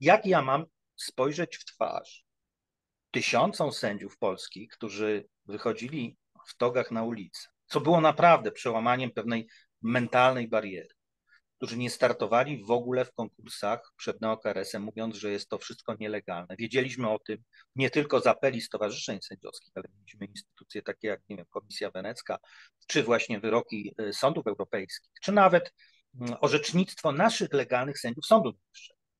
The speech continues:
Jak im mam teraz powiedzieć: „Słuchajcie, ci, którzy startowali w tym nielegalnym konkursie, którzy teraz uchylają wam wyroki wyższej instancji,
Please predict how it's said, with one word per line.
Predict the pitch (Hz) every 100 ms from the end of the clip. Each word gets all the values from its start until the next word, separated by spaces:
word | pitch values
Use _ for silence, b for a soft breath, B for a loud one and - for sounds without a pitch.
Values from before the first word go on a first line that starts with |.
| _ _
Jak | - 208
im | 214
mam | 185 175
teraz | 175 160 -
powiedzieć: | 135 143 147 147 - _ _
„Słuchajcie, | - 151 151 120
ci, | 208
którzy | 196 190 139
startowali | 135 - 135 147 233 247
w |
tym | - 127
nielegalnym | 113 110 107 101 _
konkursie, | - _ - - _
którzy | _ 151 127
teraz | 202 226 -
uchylają | - - 131 254 208 107
wam | 98 95
wyroki | 113 110 - 98
wyższej | 117 - 107
instancji, | - - 104 85 - -